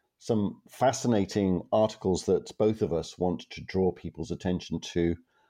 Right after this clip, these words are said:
uh, particularly in the Financial Times, three pieces actually, two by Chris Giles that are related to each other and one by Martin Sandbu.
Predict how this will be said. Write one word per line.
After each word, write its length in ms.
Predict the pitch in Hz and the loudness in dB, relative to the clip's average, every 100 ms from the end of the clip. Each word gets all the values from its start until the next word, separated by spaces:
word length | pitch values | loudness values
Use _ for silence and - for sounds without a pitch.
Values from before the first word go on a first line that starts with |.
| _ - | _ -2
uh, 120 | 87 | -2
particularly 420 | - - 120 110 | -2 -4 -2 0
in 60 | 92 | 0
the 80 | |
Financial 500 | 85 95 87 85 - | 0 0 0 -6 -8
Times, 540 | 85 - 110 95 78 - | -8 -2 0 2 -2 -6
three 260 | - 131 | -2 0
pieces 400 | 135 90 80 76 | 0 -4 -4 -2
actually, 540 | 73 - - - 80 80 _ _ - _ _ | -2 -2 -4 -2 -2 -4 _ _ -20 _ _
two 380 | - 135 127 120 | -4 0 4 4
by 300 | 95 104 98 | 2 2 2
Chris 360 | 90 - 90 - | -2 -2 -2 -2
Giles 540 | - 85 80 87 104 | 0 2 4 2 0
that 100 | - | -4
are 120 | 87 85 | -2 -2
related 460 | 85 85 82 80 | -2 -2 -4 -10
to 120 | - | -6
each 160 | 82 - | -6 -2
other 240 | 80 85 - | 0 0 0
and 200 | 90 90 | 0 2
one 220 | 92 90 | 2 2
by 140 | 85 | 0
Martin 420 | 85 82 78 85 | -2 -4 -6 -8
Sandbu. 500 | 82 - 95 76 78 | -6 -2 -2 -2 -4